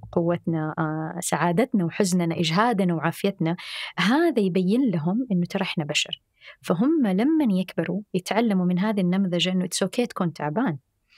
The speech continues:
وعشان إنك تعبان لازم ترتاح. فيفهم الطفل إنه حيحتاج، ش-، شفت هذه مرة تانية، نرجع لتجربة الوجه الجامد.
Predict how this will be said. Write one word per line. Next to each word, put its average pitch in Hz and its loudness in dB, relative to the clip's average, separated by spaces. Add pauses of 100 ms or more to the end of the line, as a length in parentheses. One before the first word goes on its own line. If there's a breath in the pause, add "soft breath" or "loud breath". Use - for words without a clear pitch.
(320 loud breath)
وعشان 170 0
إنك 175 -2
تعبان 165 0
لازم 165 0
ترتاح. - -4 (440 loud breath)
فيفهم 294 2
الطفل 214 0
إنه 226 2 (760)
حيحتاج، 233 0
ش-، - 0
شفت - 0
هذه 302 2
مرة 262 2
تانية، 254 0
نرجع 226 0
لتجربة 190 0
الوجه 190 0
الجامد. 180 -2